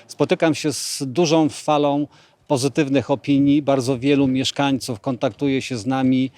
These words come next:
e, prosząc o informacje dotyczące kampanii, wspierające naszą kampanię, moją kandydaturę. W związku z tym postanowiliśmy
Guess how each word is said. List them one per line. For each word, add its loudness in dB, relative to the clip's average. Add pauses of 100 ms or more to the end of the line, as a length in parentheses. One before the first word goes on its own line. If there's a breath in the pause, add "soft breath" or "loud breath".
(260 loud breath)
e, -4 (120)
prosząc -2
o 0
informacje -2
dotyczące -6
kampanii, 0
wspierające -2 (340 soft breath)
naszą 0
kampanię, 0
moją 0
kandydaturę. -4
W -12
związku -4
z -10
tym -2 (380 soft breath)
postanowiliśmy 0